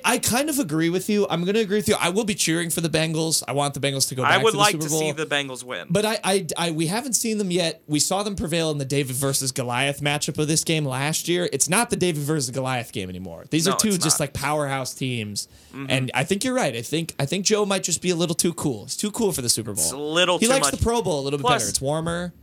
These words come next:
Speaker 2: in the last two years, the Bengals are three and oh against the Chiefs. I don't see
Speaker 1: Hard to beat
Speaker 2: anybody
Speaker 1: the same team
Speaker 2: going
Speaker 1: four times.
Speaker 2: four and oh against
Speaker 1: Yeah.
Speaker 2: Patrick Mahomes.
Speaker 1: I also would like, I know, like, we here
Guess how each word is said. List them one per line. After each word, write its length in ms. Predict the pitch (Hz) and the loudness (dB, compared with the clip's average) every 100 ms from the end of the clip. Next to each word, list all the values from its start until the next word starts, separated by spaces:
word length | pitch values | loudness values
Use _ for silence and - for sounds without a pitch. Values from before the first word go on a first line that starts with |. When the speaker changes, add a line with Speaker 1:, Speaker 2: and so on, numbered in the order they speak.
| - _ - | -20 _ -8
Speaker 2:
in 120 | 202 | -4
the 80 | 202 | 0
last 260 | 220 226 - | 0 0 -4
two 140 | 233 | -4
years, 320 | 208 220 208 | 0 0 0
the 100 | 170 | -2
Bengals 420 | 147 175 185 170 | 0 0 0 -4
are 120 | 131 131 | -2 -6
three 480 | - 160 175 190 151 | -8 -6 -2 0 2
and 80 | |
oh 160 | 139 131 | 2 0
against 260 | 123 120 - | -2 -6 -6
the 60 | |
Chiefs. 360 | - 64 - - - | -8 -12 -12 -8 0
I 140 | 208 | 2
don't 220 | 220 147 - - | 2 0 -6 -12
see 320 | - 147 120 - _ _ - | -8 -8 -8 -14 _ _ -2
Speaker 1:
Hard 0 | |
to 40 | |
beat 60 | 233 226 202 175 160 | 4 4 4 2 0
Speaker 2:
anybody 300 | 165 208 190 | 4 4 6
Speaker 1:
the 60 | 165 | 4
same 160 | 202 170 | 4 2
team 100 | 165 | 2
Speaker 2:
going 140 | 143 | 0
Speaker 1:
four 180 | 143 165 | -4 -4
times. 380 | 165 127 104 - | -4 -6 -10 -6
Speaker 2:
four 460 | 185 196 196 190 160 | 0 2 4 4 4
and 100 | 160 | 2
oh 360 | 165 156 147 139 | 2 4 2 0
against 420 | 131 131 120 113 | -2 -4 -4 -6
Speaker 1:
Yeah. 60 | 117 | -8
Speaker 2:
Patrick 520 | 143 147 143 147 - | -2 -2 -2 -8 -12
Mahomes. 520 | 107 127 131 123 117 - | -12 -10 -8 -8 -6 -2
Speaker 1:
I 100 | 302 | 0
also 260 | 294 202 | 0 0
would 180 | 160 135 | 0 -2
like, 260 | 131 127 - | -2 -4 -4
I 100 | 165 | -2
know, 160 | 214 214 | 0 0
like, 200 | 170 123 | -2 -2
we 160 | 147 139 | 0 0
here 380 | 147 139 131 | 0 -2 -4